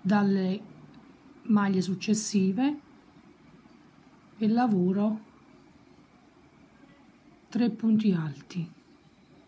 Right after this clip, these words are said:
uno, due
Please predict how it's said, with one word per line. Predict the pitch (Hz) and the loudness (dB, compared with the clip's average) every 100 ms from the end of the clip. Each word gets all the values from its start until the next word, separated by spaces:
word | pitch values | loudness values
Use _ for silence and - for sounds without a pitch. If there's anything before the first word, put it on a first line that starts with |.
| - _ - - | -20 _ -20 -10
uno, | - 170 170 202 247 - - _ _ _ _ - - - - _ - - _ - _ _ _ _ - - - - | -2 0 2 2 0 -4 -16 _ _ _ _ -20 -20 -20 -20 _ -20 -20 _ -20 _ _ _ _ -20 -20 -20 -6
due | 208 185 185 170 202 226 | 0 2 2 0 -2 -2